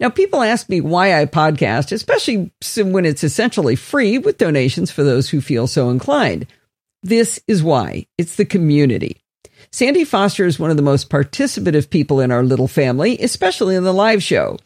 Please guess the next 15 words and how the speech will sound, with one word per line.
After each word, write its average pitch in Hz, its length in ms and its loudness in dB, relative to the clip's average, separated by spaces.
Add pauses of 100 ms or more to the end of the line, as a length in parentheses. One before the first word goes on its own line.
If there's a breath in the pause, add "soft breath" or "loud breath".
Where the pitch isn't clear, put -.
(300 soft breath)
We 262 60 -2
had 320 100 -2
the 311 60 2
joy 240 280 2
of 208 120 0
meeting 190 240 2
her 185 160 2
in 170 100 -2
person 160 460 0
in 143 160 0
Las 135 180 0
Vegas 240 380 0
earlier 135 320 4
this 131 200 -2
year, 143 240 4